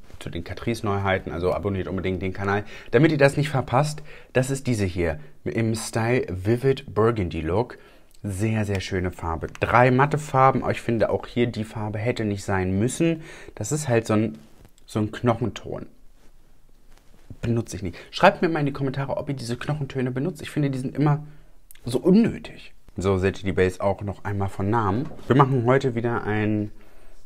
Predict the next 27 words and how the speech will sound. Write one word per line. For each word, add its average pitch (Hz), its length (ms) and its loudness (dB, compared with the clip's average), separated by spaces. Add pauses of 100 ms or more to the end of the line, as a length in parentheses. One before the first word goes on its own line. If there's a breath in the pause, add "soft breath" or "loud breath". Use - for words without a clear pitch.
(260)
was 95 160 -10
machen 131 160 -4
wir 87 80 -4
denn 78 80 -8
für - 100 -8
einen 87 80 -6
Look? 110 320 -6
Ah, 214 320 0
ich 247 80 -2
weiß 311 200 2
es 294 120 2
nicht. 349 260 8 (340)
Wir 120 100 10
haben 117 80 10
alle 113 160 8
keine 92 240 2
Zeit 87 260 2
heutzutage. 87 560 -6
Ich 92 180 -6
gehe 131 160 2
in 117 360 0
den 113 260 2
roten 113 500 4
Ton, 104 580 -2 (420 loud breath)
sehr 101 320 2
pigmentiert 98 640 2
wieder. 98 320 0